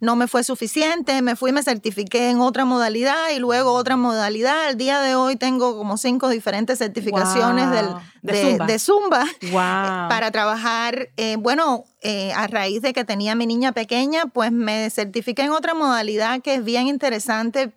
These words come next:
Speaker 1: y, y creo que muy, eh, conveniente para todas las madres que tienen niños pequeños, se llama Zumbini. Y el Zumbini es una actividad física que tú haces con tu niño recién
Speaker 2: Guau.
Speaker 1: nacido.
Speaker 2: ¡Ay,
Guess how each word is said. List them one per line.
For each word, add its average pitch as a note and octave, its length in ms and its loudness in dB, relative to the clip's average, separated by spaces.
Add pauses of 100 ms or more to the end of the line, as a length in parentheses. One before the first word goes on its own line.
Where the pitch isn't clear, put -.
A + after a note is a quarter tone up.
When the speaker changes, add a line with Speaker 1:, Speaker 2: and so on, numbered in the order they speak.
Speaker 1:
y, A3 360 -4
y A3 160 -6
creo A3 300 -2
que G#3 360 -2 (360)
muy, B3 720 2
eh, F#3+ 300 -4
conveniente A#3 760 0
para F#3 240 -2
todas C4 260 2
las G3 220 -6
madres A#3+ 560 0
que G#3 100 -6
tienen A3+ 280 -2
niños B3 260 0
pequeños, C4+ 560 0
se A3+ 120 -2
llama G#3+ 260 0
Zumbini. G#3+ 600 -2 (300)
Y A#3 80 0
el B3+ 160 2
Zumbini C#4 500 0
es D4+ 140 2
una E4+ 180 0
actividad A#3+ 460 0
física D#4 420 -4
que B3 80 0
tú G#3+ 100 -4
haces B3+ 200 -2
con C4 180 -2
tu A3+ 140 -4
niño D4 360 -2 (200)
recién A3+ 320 -2
Speaker 2:
Guau. F#3+ 180 0
Speaker 1:
nacido. G3 420 0
Speaker 2:
¡Ay, D#4+ 540 0